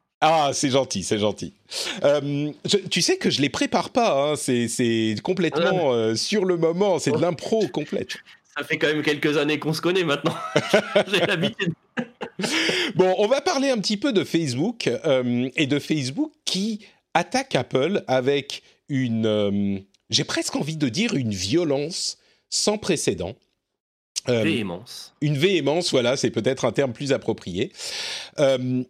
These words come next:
Speaker 1: vous savez que, on en a déjà parlé, Apple a imposé de plus en plus de paramètres de sécurité et de composants de sécurité à son O S mobile, I O S.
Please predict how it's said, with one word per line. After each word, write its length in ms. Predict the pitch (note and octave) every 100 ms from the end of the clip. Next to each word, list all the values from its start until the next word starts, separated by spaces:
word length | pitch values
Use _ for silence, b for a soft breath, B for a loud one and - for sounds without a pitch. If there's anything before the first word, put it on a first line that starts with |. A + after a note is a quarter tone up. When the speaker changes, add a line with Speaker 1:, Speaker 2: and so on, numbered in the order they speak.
| -
Speaker 1:
vous 160 | C#3 E3+
savez 360 | F#3+ D#3+ A#3
que, 480 | - - D3 F#3 B3
on 140 | C3 A2
en 140 | G#2
a 80 | G2
déjà 240 | F#2+ F#2
parlé, 420 | - C#3 D#3+ A3 A#3+ B B -
Apple 600 | G3 G3 E3+ C#3 A2 F2+ B B _ -
a 460 | B2 A#2 A2+ - -
imposé 600 | G3+ G#3 G3 F3 D#3 F3
de 120 | A2
plus 380 | F#2+ - A3+ E3
en 100 | C3
plus 480 | - C#3 C3 - G2+
de 100 | G#2+
paramètres 600 | - G#2 G#2+ D3+ - G#2+
de 100 | G2+
sécurité 960 | - D3+ - A2 G2+ - F#3+ A3+ -
et 60 | A2
de 440 | G2 G#2+ G#2+ G#2 B B
composants 520 | G#3+ G#3+ F#3 D#3+ D#3
de 100 | A#2+
sécurité 800 | - C#3+ - B2 A#2 - A#2+ A2+
à 120 | F3 F#3+
son 300 | - D3 C3
O 120 | C3
S 200 | A#2+ -
mobile, 420 | G2 G2 A#3+ G#3+
I 220 | A2 G2
O 80 | G2+
S. 260 | G#3 -